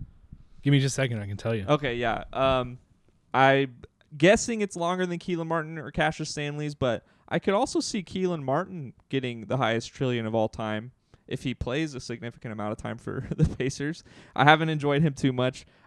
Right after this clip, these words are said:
Speaker 2: I wanna see Cassius Stanley get some more minutes, but this is fine for now. Um, and I, have I stalled enough, or do you need me to keep stalling?
Speaker 1: You have stalled enough.
Speaker 2: Okay.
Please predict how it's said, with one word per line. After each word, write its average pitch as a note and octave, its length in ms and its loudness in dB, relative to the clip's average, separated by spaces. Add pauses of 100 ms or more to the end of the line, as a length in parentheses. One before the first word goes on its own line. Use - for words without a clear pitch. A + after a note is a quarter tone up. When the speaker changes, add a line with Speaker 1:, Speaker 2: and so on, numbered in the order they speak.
(140)
Speaker 2:
I - 100 2
wanna C#3 220 8
see D#3 160 2
Cassius C#3+ 380 4
Stanley B2+ 260 2
get B2 140 2
some B2+ 100 -4
more A#2 140 -2
minutes, A#2 260 -2
but A2+ 160 -2
this A#2+ 160 -2
is B2+ 80 -2
fine A#2+ 240 -2
for B2 140 -6
now. A2+ 260 -2 (720)
Um, A#2+ 500 4 (140)
and B2 380 0
I, A#2+ 80 0 (160)
have C3 160 0
I C3 60 8
stalled C3+ 400 4
enough, B2+ 360 0
or A#2 140 0
do A2+ 100 -4
you A#2+ 80 -2
need A#2+ 160 -4
me A#2 120 -4
to A2+ 60 -6
keep - 200 -10
stalling? B2 460 -8 (2750)
Speaker 1:
You G3+ 220 10
have G3+ 300 10
stalled E3 380 6
enough. F3 400 2
Speaker 2:
Okay. C#3+ 380 0